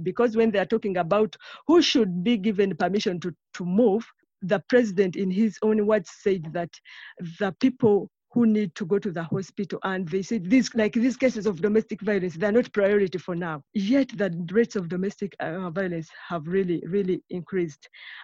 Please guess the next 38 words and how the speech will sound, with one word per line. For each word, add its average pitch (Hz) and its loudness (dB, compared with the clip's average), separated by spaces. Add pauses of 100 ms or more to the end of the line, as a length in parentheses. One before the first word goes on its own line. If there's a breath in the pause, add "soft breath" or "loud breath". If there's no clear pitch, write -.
And 196 0
they 208 4 (120)
closed 240 2
one 220 2
of 175 -4
the, 170 -2 (400)
of 175 -6
the 185 -2
lines 202 2
that 202 -4
people, 175 -4
that 185 -6
the 180 -6
girls 196 -2
would 175 -4 (100)
call 208 0 (420)
to, 185 0
to 226 -2
be 233 2
able 208 0
to 233 0
be 247 2
helped 214 -2
in 180 -4
case 208 -2
of 190 -4
violence. 175 -4
It's 185 -12
called 220 0
Sauti. 185 -4 (240 loud breath)
I 185 -2
know 220 2
the, 190 -2
the, 190 -2
the 190 -2
other 185 0
knows 190 -2
what 185 -2